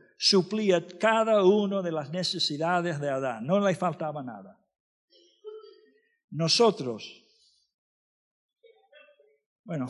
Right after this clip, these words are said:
primero el caso del primer Adán. El primer Adán tuvo un problema. En vez de actuar en una dependencia con Dios, actuó en independencia de Dios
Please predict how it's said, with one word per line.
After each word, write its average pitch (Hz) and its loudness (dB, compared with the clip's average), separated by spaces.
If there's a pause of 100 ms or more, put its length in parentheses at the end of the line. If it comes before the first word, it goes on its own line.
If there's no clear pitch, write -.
primero 175 0
el 143 -4
caso 165 -2
del 135 -4
primer 135 -2
Adán. 107 -8 (1000)
El 147 0
primer 165 0
Adán 165 4
tuvo 156 2
un 147 -4
problema. 120 -10 (1120)
En 147 -6
vez 220 4
de 151 4
actuar 143 4
en 143 -2
una 143 -4
dependencia 143 -2 (880)
con 156 0
Dios, 175 0 (640)
actuó 165 4
en 147 -4
independencia 135 -2
de 131 -4
Dios 160 -2